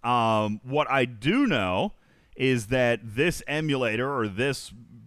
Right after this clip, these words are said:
client, however, it's built around Unity. I do know that.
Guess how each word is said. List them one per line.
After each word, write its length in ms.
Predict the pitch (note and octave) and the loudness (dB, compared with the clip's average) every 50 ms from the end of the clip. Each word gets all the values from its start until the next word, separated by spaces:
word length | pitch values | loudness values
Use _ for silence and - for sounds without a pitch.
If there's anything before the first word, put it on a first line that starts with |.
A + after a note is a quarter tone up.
| - - - - _ | -20 -20 -20 -14 _
client, 580 | - - - C#3 C#3+ C#3+ C#3+ C3+ C3+ C3+ C3+ B2 | -6 -4 -2 0 2 4 4 4 2 2 0 -2
however, 580 | A2 A#2+ A#2+ B2 B2+ C#3 D3 C3 A#2+ A2+ A2 A2+ | -2 -2 0 0 2 2 2 2 2 0 0 0
it's 180 | A2+ G#2+ - | -2 -4 -6
built 360 | G#2 F#2 A#2 B2+ C3 C3 A#2 - | -4 -2 0 0 0 0 -4 -6
around 380 | A2+ A#2 A2+ B2 B2+ C3+ C3 B2+ | -6 -4 -2 -2 -2 0 -2 0
Unity. 600 | A2+ A#2 A2+ G#2+ G2+ F2+ G2 G2 G2 A#2+ D3+ - - | 0 0 0 0 0 -2 -2 -2 -4 -4 -6 -8 -8
I 80 | D2+ E2+ | -8 -8
do 200 | D#2 E2+ G#2 A2 | -6 -4 -4 -2
know 160 | B2 C3 C3+ | -2 -2 0
that. 320 | A2+ G2 F#2 F#2 G#2 G#2+ | 0 0 0 0 -2 -4